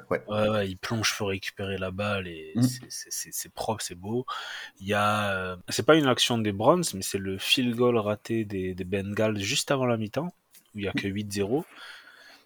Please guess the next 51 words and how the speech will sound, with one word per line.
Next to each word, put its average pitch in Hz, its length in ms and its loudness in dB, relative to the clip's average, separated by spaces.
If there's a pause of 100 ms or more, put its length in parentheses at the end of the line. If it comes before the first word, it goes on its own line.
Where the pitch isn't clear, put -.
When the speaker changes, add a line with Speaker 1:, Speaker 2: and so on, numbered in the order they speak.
(280)
Speaker 2:
Et 104 60 -4
du 98 160 -2
coup, 127 220 4
nous, 127 160 8
hop, 120 200 6
on 104 120 0
arrive 107 200 4
à 110 40 8
remonter 107 400 4
la, 101 320 6
le, 95 240 0
le, 92 440 -4
le, 82 380 -12
le 92 140 -16
terrain 101 260 -6
assez 104 160 -2
rapidement 110 420 0
pour 107 200 -4
mettre 113 240 0
un 107 80 -2
field 104 180 -2
goal 107 220 4
de 101 80 -4
cinquante-cinq 101 640 -4
yards. 104 180 2
Donc, 90 220 -12
ça - 80 -16
fait - 160 -8
onze 113 200 -2
zéro. 101 460 2 (400)
On, 202 240 -4
on 104 160 -4
a 120 100 6
la 120 120 8
balle 117 260 6
pour - 240 -10
commencer 101 320 -4
la 98 100 0
deuxième 98 340 -6
mi-temps 117 400 0
et 107 40 0
on 95 100 -2
marque 95 280 -4
un 92 80 -10
touchdown. 98 440 -2
Et 95 40 -8
c'est - 140 -14
de, 90 340 -14
au 95 80 -20
final, 104 320 0
de, 98 180 -4